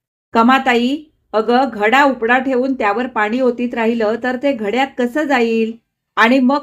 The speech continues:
फुकट जाते, घड्यात पडत नाही म्हणून त्रागा करण्यात काय अर्थ आहे बरं?" "म्हणजे उपदेश करून माणसांची मने तयार होत नाहीत असं तुम्हाला म्हणायचं आहे दादा?" कमाने काहीशा आश्चर्याने विचारले. दादानी हसून म्हटले,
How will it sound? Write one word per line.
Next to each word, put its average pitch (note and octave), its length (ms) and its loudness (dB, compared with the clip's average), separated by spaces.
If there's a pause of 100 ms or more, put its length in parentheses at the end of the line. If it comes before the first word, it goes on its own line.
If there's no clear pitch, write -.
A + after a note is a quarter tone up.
(100)
फुकट C#4+ 280 -2
जाते, C4 440 -2
घड्यात A3+ 320 -2 (120)
पडत D4 300 -2
नाही B3 280 4
म्हणून A#3+ 260 -2
त्रागा B3+ 420 0
करण्यात D#4 320 -4 (120)
काय C#4+ 220 0
अर्थ D4+ 240 -2
आहे C#4+ 280 2
बरं?" C4 420 -2 (1000)
"म्हणजे C#4 320 4
उपदेश D4 540 -2
करून D4+ 440 0
माणसांची C#4+ 580 0
मने D4 300 -2
तयार C4+ 260 -2
होत D4 180 -2 (100)
नाहीत C4+ 280 0 (140)
असं A#3+ 320 -4
तुम्हाला D#4 320 -4
म्हणायचं B3 400 -2
आहे A#3+ 220 0
दादा?" A3 380 -2 (680)
कमाने A3+ 340 0
काहीशा G#3+ 420 -4
आश्चर्याने B3 600 -4
विचारले. E3+ 500 -8 (640)
दादानी G#3+ 480 0
हसून A3+ 340 -4
म्हटले, E3+ 460 -10